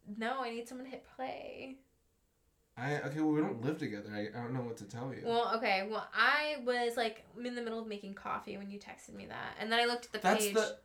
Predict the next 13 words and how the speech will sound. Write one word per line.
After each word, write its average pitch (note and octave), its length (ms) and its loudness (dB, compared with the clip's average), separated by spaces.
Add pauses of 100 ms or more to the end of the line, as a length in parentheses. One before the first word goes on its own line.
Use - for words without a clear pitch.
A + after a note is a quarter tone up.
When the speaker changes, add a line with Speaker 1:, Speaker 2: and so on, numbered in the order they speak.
(220)
Speaker 2:
that's D3+ 260 4
the E3 160 -4
perfect D3+ 600 -2
time. D#3+ 160 2
I D#3 240 10
literally, F3 720 6 (240)
I C#3+ 160 2
watched C#3+ 320 2
that - 160 0
trailer B2 260 -2
with G#2+ 160 -4
my G#2 140 -4
coffee. G2+ 420 -8